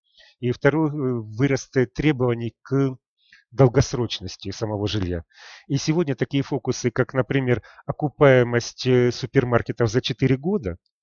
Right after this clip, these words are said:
и срок эксплуатации супермаркета пятьдесят лет, уже не будет рассматриваться как, э, интересный и рентабельный. То есть требование к архитектуре — это будет, э, эксплуатация, э, в районах ста пятидесяти, двухсот пятидесяти лет.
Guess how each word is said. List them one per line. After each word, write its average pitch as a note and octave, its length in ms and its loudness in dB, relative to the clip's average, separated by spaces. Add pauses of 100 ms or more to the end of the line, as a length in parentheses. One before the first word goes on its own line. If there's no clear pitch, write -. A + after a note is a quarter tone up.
(400)
и B2+ 220 2
срок C3 260 0
эксплуатации - 540 -2
супермаркета A#2 640 -4
пятьдесят A2+ 540 -4
лет, F2+ 160 -4 (120)
уже C#3+ 240 -2
не D3+ 100 -4
будет C3+ 200 -6
рассматриваться C3+ 720 -2 (100)
как, C3 240 4 (160)
э, A#2+ 200 2
интересный C3 540 -2
и A2 40 -4
рентабельный. F2+ 600 -6 (400)
То C3+ 60 2
есть - 120 -2
требование C#3 300 2
к - 60 -4
архитектуре — D#3 520 -4
это C3 160 -2
будет, C3 380 -4
э, C3 320 0
эксплуатация, C#3+ 680 0
э, - 20 -20 (100)
в A#2 400 -2
районах B2+ 520 0 (260)
ста - 220 -2
пятидесяти, B2+ 500 -4
двухсот A2 320 -8
пятидесяти G#2 500 -8
лет. F2 140 -6